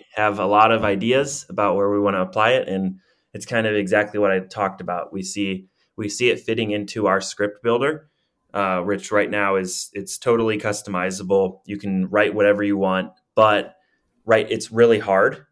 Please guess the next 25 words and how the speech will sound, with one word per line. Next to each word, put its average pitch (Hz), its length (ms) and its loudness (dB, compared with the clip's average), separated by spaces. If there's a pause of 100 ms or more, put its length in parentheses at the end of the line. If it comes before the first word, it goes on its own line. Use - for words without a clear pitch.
because 107 320 -2
you 104 60 0
have 101 100 0
to 95 80 -8
think 131 300 -8
through 120 180 0
every 107 180 2
possible 101 500 -4
turn 104 240 -4
of 92 100 -4
a 92 60 -4
conversation. 95 840 -6 (560)
So 101 560 2
we 117 140 -4
see 120 220 -6
it, 107 360 -2
uh, 95 220 -2
an 104 100 -2
opportunity 98 640 -4
for - 180 -6
us, 135 480 2 (200)
uh, 95 180 -2
specifically 101 720 -8
to - 160 -18
say, 92 400 0